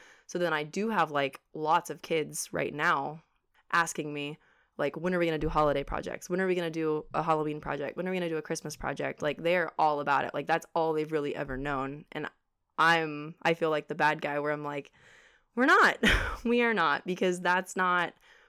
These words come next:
what everyone does actually care and celebrate about. And then they don't realize that either because they're just seeing it all around, like,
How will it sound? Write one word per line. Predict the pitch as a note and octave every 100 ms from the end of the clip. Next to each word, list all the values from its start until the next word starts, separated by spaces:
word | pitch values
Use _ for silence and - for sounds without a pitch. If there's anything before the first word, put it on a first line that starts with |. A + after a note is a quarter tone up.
| _ -
what | F#3+ F3
everyone | F#3 F3 F#3 F3 F3 E3 E3
does | E3+ A3+
actually | - D3 - D3+
care | D3 D3 C#3+
and | C#3+
celebrate | D3 C#3+ C#3+ C#3+
about. | C3+ C#3+ C#3 -
And | - E3+ E3
then | D3+ F3+ F3+ D#3+
they | D#3+
don't | D#3+ D#3 -
realize | D#3+ E3 D3 B2 D3
that | C#3+ B2+ -
either | D3+ - D3
because | D#3+ F3 D#3+
they're | D#3
just | D3+ D3+
seeing | - F#3 F3 D#3 C#3+
it | C3+ C3 _ _ _ _ _ _ E3
all | E3+ D#3
around, | D3 D3+ C#3+ B2+ C#3 D3+
like, | C#3+ B2 -